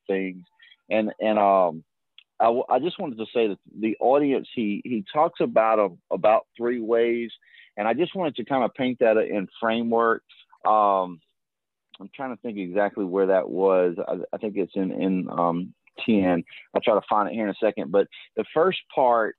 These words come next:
you know, here at the end of chapter five, um,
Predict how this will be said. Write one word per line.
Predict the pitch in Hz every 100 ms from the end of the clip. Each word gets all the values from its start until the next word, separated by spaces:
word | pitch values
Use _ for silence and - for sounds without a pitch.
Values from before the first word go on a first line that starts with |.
| _ _
you | 117 113
know, | 104
here | 120 120
at | 104
the | 90 117
end | 120
of | 101
chapter | - 113 - 92 -
five, | 104 101 92 87 87 - _ _ _ _
um, | 92 95 92 87